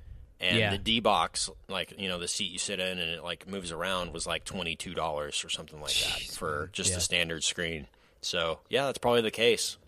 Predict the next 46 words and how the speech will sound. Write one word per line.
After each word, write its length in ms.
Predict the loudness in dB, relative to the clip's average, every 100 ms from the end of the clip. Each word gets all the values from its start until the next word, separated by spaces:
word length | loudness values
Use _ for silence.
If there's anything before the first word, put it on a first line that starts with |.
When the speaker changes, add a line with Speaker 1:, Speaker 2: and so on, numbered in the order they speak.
| _ -6
Speaker 1:
Probably 200 | 0 2
in 100 | 2
certain 280 | 2 2 2
Speaker 2:
It's 80 | 2
Speaker 1:
regions 300 | 2 2 0
Speaker 2:
crazy. 60 | 2
Speaker 1:
now 180 | 4 4
or 100 | 2 0
certain, 420 | -2 -4 -6 -8 -12 -20 -20 _ -20 -20 -20 -12 -6
um, 180 | -4
prices 360 | 2 4 4 4
Speaker 2:
It's 120 | 2
Speaker 1:
that 60 | 6
you 40 |
can 60 | 6
Speaker 2:
crazy. 300 | 6 6 6
Speaker 1:
get. 80 | 4 0 -8 -18 -16 -8
Speaker 2:
Man, 260 | 2 6 6
Speaker 1:
But 120 | 6 4
Speaker 2:
it's, 180 | 4
it's, 480 | 6 6 6 2 0 -4
it's 80 | -2
such 160 | 4
a 40 | 4
bummer. 440 | 6 4 2 4
I, 140 | 10 10
it 80 | 10 -12 -16 10
Speaker 1:
Yeah. 140 | 12 12
Speaker 2:
has 140 | 12
become, 580 | 8 8 10 10 6 2
even 300 | 6 10 12 12
when 100 | 10
it's 160 | 8
working 480 | 6 4 6 4 4
now, 320 | 4 4 4
the 80 | 4
way 200 | 6 8
it's 140 | 8 6
set 180 | 8
up 220 | 8 8 4
with 80 | 2
the 80 |
surge 340 | 2 4 4 2
pricing 640 | 4 4 4 2 2 4
and 140 | 2
the 140 | 2